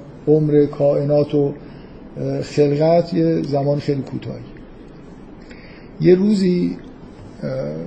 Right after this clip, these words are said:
فکر می‌کردن مثلاً هر، بعضی از مؤمنین به کتاب مقدس، اه، یهودی و مسیحی ها فکر می‌کردن که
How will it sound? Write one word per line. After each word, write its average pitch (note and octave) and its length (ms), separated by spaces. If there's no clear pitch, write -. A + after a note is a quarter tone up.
فکر F3 360
می‌کردن E3+ 760
مثلاً C#3 360
هر، D3+ 180
بعضی D3 300
از C#3 140
مؤمنین D3+ 720
به C#3+ 220
کتاب C#3 440
مقدس، C#3 920
اه، C#3+ 80
یهودی C#3 500
و C#3+ 140
مسیحی C#3 440
ها E3+ 180
فکر F3 300
می‌کردن E3 500
که E3 360